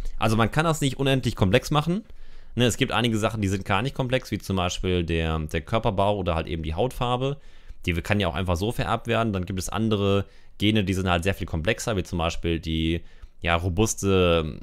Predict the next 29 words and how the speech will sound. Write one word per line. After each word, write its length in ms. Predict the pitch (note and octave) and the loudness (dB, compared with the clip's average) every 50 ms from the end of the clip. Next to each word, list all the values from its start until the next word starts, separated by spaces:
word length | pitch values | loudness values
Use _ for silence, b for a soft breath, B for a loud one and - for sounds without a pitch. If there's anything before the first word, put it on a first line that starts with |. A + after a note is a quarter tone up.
| - - | -12 -8
ne, 260 | D#2+ G#2+ C3 C3+ - | -6 -4 -4 -4 -2
en-, 240 | - F#2+ F2 - - | -2 -2 -2 -2 -2
also, 140 | D#2 D#2 D#2 | -2 -2 -2
ne, 140 | F#2 A#2+ A2+ | -2 -2 -2
die 80 | F#2 | -2
robuste 400 | E2 D#2+ E2 F#2 G#2 - - - | -2 0 0 -2 -2 -4 -4 -6
Verdauung 500 | - - D#2 - F#2 F#2 A2 A2 G#2+ G#2 | -4 -4 -2 0 2 2 2 2 2 0
oder 140 | F2 E2+ E2+ | 0 -2 -2
hier, 500 | E2 E2+ F2+ F2 E2+ E2 D#2+ D#2 D#2 D2+ - - - - - - - - - - - - - _ - - - - - - - - - - | -2 0 0 0 2 2 0 0 -2 -4 -6 -10 -16 -16 -16 -16 -16 -18 -20 -20 -20 -20 -20 _ -20 -20 -20 -20 -20 -20 -20 -18 -14 -6
weiß 220 | - D#2 E2+ F2+ | -2 -2 0 0
ich 80 | F2+ - | 0 -2
gar 160 | - E2 D#2 | -2 -2 0
nicht, 140 | D#2 D2+ - | -2 -2 -4
zum 120 | - F2+ | -2 0
Beispiel 560 | E2 D#2 E2+ - - - E2+ D#2 D2+ D2+ C#2+ - | 0 0 0 -2 -2 -2 0 0 0 0 -2 -2
die 460 | - D2+ D2 C#2 C#2 C#2 C2+ C#2 D2+ b b b b b | -4 -4 -4 -2 -2 -2 -2 -4 -4 b b b b b
U-V-Sensibilität 1900 | - A2 - - G#2+ A#2 B2 A2 A2+ G#2+ G#2+ G2+ G2+ F#2+ F#2+ F#2 F2 - - - - - - F#2 F2+ E2+ G2+ G2+ G2 F#2+ F#2+ F#2+ E2+ - A2 G2+ G2+ F#2+ | -2 -2 0 2 2 2 2 2 0 0 0 -2 -2 -2 -4 -4 -6 -8 -14 -16 -12 -6 -4 -4 -2 -2 -2 -4 -4 -4 -4 -6 -2 0 0 0 0 0
oder 160 | - F#2 F2 E2+ | -2 -2 0 0
hier, 380 | E2+ E2 F#2 E2+ E2 E2 D#2+ - | 0 0 0 0 0 0 -2 -4
ich 100 | - - | -4 -2
weiß 160 | E2+ E2 - | -2 -2 -2
nicht, 140 | E2+ D#2 - | -2 -2 -2
das 140 | F2 - | -2 -2
hier 120 | - - F2 | -2 -2 -4
wird 140 | F2 - - | -4 -4 -6
wahrscheinlich 300 | D#2+ - F2+ F2 E2+ - | -6 -4 -2 -2 -2 -4
super 180 | - - F2 | -2 -2 -2
komplex 360 | D#2 E2 D#2 D#2 E2 - - | -2 -2 -2 -2 -4 -4 -2
sein. 380 | - E2+ D2 C#2 C#2+ C#2+ D2+ D2 | -2 -2 -2 -2 -2 -4 -4 -6